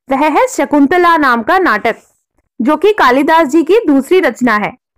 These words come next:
और बच्चों, आपको पता ही होगा कि ये जो शकुंतला नाटक है, यह महाभारत के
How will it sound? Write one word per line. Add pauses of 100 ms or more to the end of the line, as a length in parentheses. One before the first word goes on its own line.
(560)
और
बच्चों,
आपको
पता
ही
होगा
कि
ये
जो
शकुंतला
नाटक
है,
यह
महाभारत
के